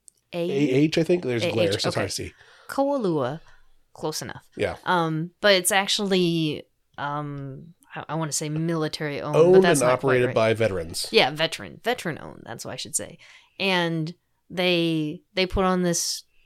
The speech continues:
Speaker 1: tour and all this stuff, and they let us bottle our own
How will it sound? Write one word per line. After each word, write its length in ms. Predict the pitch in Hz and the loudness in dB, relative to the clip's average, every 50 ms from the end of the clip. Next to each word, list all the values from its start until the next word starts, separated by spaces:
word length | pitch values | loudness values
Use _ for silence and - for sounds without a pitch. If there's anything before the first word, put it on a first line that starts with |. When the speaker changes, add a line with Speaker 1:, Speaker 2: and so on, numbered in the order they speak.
| _ _ | _ _
Speaker 1:
tour 420 | - 240 226 202 196 185 180 185 | 0 0 2 4 4 4 4 4
and 100 | 180 175 | 4 4
all 120 | 170 170 170 | 2 2 2
this 180 | 175 175 - | 2 0 0
stuff, 380 | - - 180 165 165 170 - - | 0 2 2 2 2 0 -2 -2
and 120 | 170 170 170 | 0 2 2
they 100 | 170 170 | 2 4
let 200 | 170 170 165 165 | 4 4 4 4
us 220 | 165 160 - - - - _ - | 2 0 0 -2 -4 -12 _ -16
bottle 680 | 160 160 160 - - 151 156 165 170 180 180 180 180 | -16 -16 -10 -6 -2 0 2 2 2 2 0 0 0
our 200 | - 113 165 156 | 2 2 2 2
own 540 | 101 143 175 180 175 170 170 170 170 175 175 | 2 2 2 2 2 2 2 0 0 -2 -4